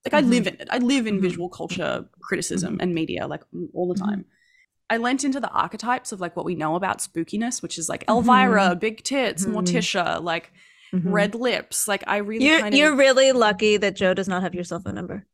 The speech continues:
Speaker 2: 'cause he was like, "Why are we not, like, just messaging her <laughs> pictures of Morticia and Elvira?" He was like, "You should be, just be texting her these pictures."
Speaker 1: You should be. I mean,
Speaker 2: <laughs>
Speaker 1: my, I would love, my, like,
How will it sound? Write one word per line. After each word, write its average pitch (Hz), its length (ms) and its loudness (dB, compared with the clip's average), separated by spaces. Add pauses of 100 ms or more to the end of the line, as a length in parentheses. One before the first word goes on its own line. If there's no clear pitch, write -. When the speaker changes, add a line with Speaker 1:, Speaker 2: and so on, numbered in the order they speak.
Speaker 2:
'cause 226 140 0
he 254 100 4
was 247 120 4
like, 226 160 4
"Why 220 160 6
are 262 80 4
we 349 80 4
not, 285 180 4
like, 247 140 2
just 214 180 -2
messaging 196 720 -2
her - 140 2
<laughs> - 120 -6
pictures - 360 4
of 277 100 4
Morticia 247 760 2
and 233 100 2
Elvira?" 208 280 0 (100)
He 277 80 -6
was 262 80 -4
like, 254 100 -4
"You 403 300 -2
should 453 160 2
be, 339 100 0
just 339 200 0
be 381 100 -2
texting - 440 -2
her 254 80 2
these 254 180 -2
pictures." - 360 -10 (500)
Speaker 1:
You 294 120 0
should 349 260 -4
be. - 260 -10 (380)
I - 100 -2
mean, 302 320 2 (340)
Speaker 2:
<laughs> 466 340 -4
Speaker 1:
my, 330 420 2
I 277 160 2
would 269 280 0
love, 185 840 2
my, 226 140 -4
like, - 200 -12